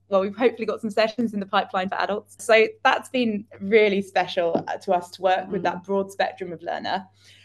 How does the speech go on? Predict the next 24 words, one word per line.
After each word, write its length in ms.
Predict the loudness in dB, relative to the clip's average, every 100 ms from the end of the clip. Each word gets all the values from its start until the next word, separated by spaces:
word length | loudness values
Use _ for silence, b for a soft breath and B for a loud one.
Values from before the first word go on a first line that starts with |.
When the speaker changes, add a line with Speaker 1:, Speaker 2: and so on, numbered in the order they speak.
| b 0
Speaker 1:
So 200 | 6 8
our 80 | 8
sessions 360 | 2 4 0
can 160 | 4 4
look 180 | 4 4
very 220 | 6 6
different 540 | 2 -2 -4 -4 -10 _
from, 320 | 6 8 8
<laughs> 420 | 2 -4 -14 -10
from 160 | 0 0
sitting 380 | 2 2 2 2
and 160 | 0
singing 540 | 4 6 6 4 2 2
Speaker 2:
<laughs> 60 |
Speaker 1:
and, 640 | 2 4 2 8 8 8 6
uh, 280 | 8 8 6
and 160 | 2 2
playing 280 | 2 2 0
parachute 540 | 2 2 0 -4 2
games 500 | 6 6 4 0 -4
and 200 | -4 0
logic 380 | 0 2 -2 2
games 460 | 2 4 2 -4 -8
and, 320 | -10 -14